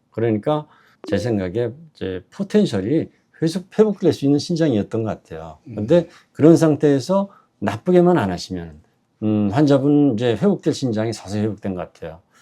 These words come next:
Speaker 1: 제가 뭘 잘하거나 환자분이 특별히 뭘 노력해서 잘한 거는 아닌 것 같아요. 그러니까 포텐셜이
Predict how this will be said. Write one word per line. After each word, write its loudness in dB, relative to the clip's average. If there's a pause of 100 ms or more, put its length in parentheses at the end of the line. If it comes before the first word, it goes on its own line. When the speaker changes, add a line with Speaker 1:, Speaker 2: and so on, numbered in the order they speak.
(140)
Speaker 1:
제가 0
뭘 0
잘하거나 -6 (240)
환자분이 -8
특별히 -2
뭘 -2
노력해서 -4
잘한 0
거는 2 (320)
아닌 4
것 0
같아요. -8 (220)
그러니까 -4
포텐셜이 -2